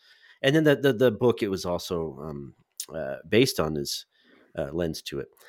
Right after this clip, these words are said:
One thing I wanted to mention was that, um, Old Yeller does die.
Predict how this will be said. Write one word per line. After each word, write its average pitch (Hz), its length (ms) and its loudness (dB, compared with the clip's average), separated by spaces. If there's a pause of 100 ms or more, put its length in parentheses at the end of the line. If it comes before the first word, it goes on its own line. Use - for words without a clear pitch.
(180)
One 151 160 4
thing - 120 2
I 127 40 8
wanted 113 240 4
to 98 40 2
mention 95 500 0
was 85 300 -2
that, 82 360 -6 (100)
um, 78 440 -6 (720)
Old 139 200 4
Yeller 151 220 8
does 123 400 4
die. 92 540 4